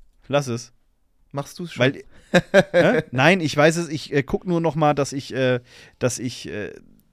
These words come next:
Speaker 1: richtig bin, dass ich richtig liege. Äh, der geht in seine fünfte Saison mit uns.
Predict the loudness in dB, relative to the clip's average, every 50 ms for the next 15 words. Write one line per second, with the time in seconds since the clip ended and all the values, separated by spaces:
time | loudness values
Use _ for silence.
0 | _ -18 -12 -8 -6 -6 -4 -4 -6 -6 -4 -6 -6 -6 -8 -10 -10 -10 -8 -8
1 | -8 -10 -12 -12 -14 -16 -16 -16 -14 -12 -12 -14 -14 _ -20 -20 -20 -20 -20 -12
2 | _ -2 0 0 2 0 -2 -2 -2 -4 -4 -4 -4 -4 -2 -2 -4 -2 -4 -4
3 | -4 -4 -6 -6 -4 -4 -6 -6 -6 -8 -10 -12 -14 -20 -20 -20 -20